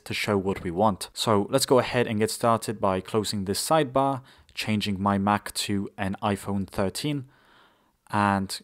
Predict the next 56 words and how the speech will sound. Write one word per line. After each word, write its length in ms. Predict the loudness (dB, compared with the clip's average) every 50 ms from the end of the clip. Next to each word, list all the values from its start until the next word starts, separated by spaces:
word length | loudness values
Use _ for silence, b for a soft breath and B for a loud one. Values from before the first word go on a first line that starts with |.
| _ -10
making 280 | -8 -8 -6 -4 -4
this 160 | -4 -4 -6 -6
a 40 |
bit 140 | -6 -6 -4
smaller 500 | -4 -4 -2 0 2 4 4 4 4 2
so 160 | 2 0 -2
we 60 | -4 -4
can 140 | -4 -4
actually 240 | -4 -4 -4 -6 -6
see 160 | -6 -6 -6
the 100 | -6 -8
code. 400 | -6 0 2 4 4 4 2 0 b b b b b b b b b b b b b b b b b _ _ _ _ _ _ _ -2
And 360 | 0 2 2 2 0 0 2
let's 160 | 2 2 4
go 100 | 4 4
ahead 240 | 2 4 2 2 2
and 160 | 4 4 4
run 160 | 4 4 4
it 160 | 2 0 -4 -2
just 200 | -2 0 0 0
to 80 | 0 0
make 160 | 0 0 0
sure 240 | -2 0 0 0 2
that 260 | 2 2 0 0 -2 -4 _ -2
everything's 420 | 0 0 -2 -2 -4 -6 -4 -4
working 300 | -6 -6 -6 -8 -12 -6
correctly. 460 | -2 0 0 0 0 -6 -12 -14 -14 _ _ _ _ -6
And 120 | -4 -2 0
as 160 | 0 0 0
you 80 | -2 -2
can 120 | -2 -4
see, 240 | 0 2 2 2 2
we 160 | 2 0 0
have 320 | 4 4 4 4 4 0
the 240 | -2 -4 -2 -4 -4
default 480 | -6 -4 -4 -4 -2 0 0 0 0 -2
Hello 240 | -2 0 2 2 4
World 280 | 6 6 4 4 4
app, 260 | 2 0 0 -2 -6
which 280 | -8 -8 -6 -6 -4 -2
means 300 | -2 -2 -2 -2 -2 -2
we're 100 | -2 0
doing 240 | 0 0 -2 -2 0
great. 380 | 0 2 2 2 -2 -6 -12 b b b b b b b b b b b b
Now, 240 | 2 4 4 4 4
the 80 | 2 2
first 280 | 4 4 4 4 4
thing 100 | 0 -2
we 80 | -2 -2
should 140 | -2 -2 -2
do 240 | 0 0 0 -2 -4 -4
is 140 | -6 -4 0
go 160 | 2 2 2
to 180 | 2 0 0 0
our 100 | 0 0
folder 480 | 2 2 2 2 2 2 0 -2 -4